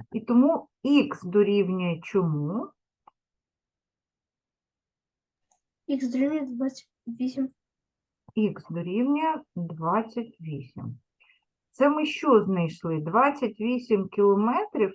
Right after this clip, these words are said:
Speaker 1: тире
Speaker 2: Е, перший день.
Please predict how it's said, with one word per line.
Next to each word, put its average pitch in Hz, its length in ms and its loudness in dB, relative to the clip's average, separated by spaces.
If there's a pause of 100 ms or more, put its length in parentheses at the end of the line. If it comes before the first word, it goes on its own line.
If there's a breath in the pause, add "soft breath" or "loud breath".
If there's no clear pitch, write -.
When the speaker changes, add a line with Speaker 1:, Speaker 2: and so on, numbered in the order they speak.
Speaker 1:
тире 208 580 -2 (2750 loud breath)
Speaker 2:
Е, 262 140 4
перший 277 440 2
день. 262 260 0